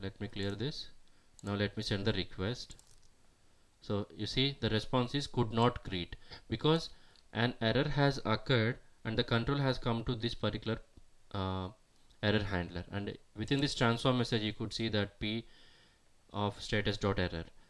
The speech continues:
So status dot er-, error is nothing but could not greet.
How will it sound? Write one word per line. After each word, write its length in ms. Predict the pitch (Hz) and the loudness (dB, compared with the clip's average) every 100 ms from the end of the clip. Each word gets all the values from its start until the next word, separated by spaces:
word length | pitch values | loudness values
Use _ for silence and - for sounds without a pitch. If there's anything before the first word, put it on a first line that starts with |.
| - | -20
So 360 | - 104 101 110 | -6 -2 -2 -4
status 400 | - 113 120 - | -4 0 0 2
dot 200 | 127 123 | 2 4
er-, 140 | 123 - | 2 2
error 180 | 107 123 | 0 2
is 180 | 127 123 | 2 0
nothing 280 | 117 127 123 | -2 -2 -2
but 200 | 156 - | -4 -2
could 180 | - 104 | -2 0
not 320 | 101 101 - | 0 0 -2
greet. 380 | - - - | -8 -8 -10